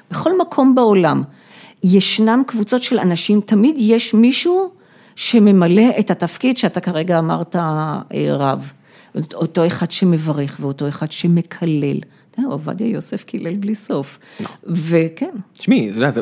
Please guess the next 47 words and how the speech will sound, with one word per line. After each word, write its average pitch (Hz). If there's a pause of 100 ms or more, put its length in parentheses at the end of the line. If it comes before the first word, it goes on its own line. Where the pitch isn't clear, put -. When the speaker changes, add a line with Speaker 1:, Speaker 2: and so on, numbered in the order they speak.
(100)
Speaker 2:
המהפכה 107
החקלאית 143
בת 113
עשרת 139
אלפים 127
שנה, 101
מרגע 123
שבן 127
אדם 123
כבר 113
לא 120
צריך 135
לייצר 127
עבור 120
עצמו 127
אוכל, 95 (200)
מתפנה 147
זמן. 117 (360)
מתפנה 156
זמן, 160
מתחיל 147
שאיפות. 123
שאיפות, 139
אתה 170
יודע, 151
אני 131
רוצה 135
עוד 156
כוח, 107
עוד 151
נשים, 120
עוד 156
כסף, -
אני 123
לא 156
יודע 131
מה. 92 (380)
בוא, -
Speaker 1:
Mm. -
Speaker 2:
מה 127
האמצעי? 139 (100)
דת. 349 (920)
זה 127
נראה 127
לי 202
רק 262
טבעי. 349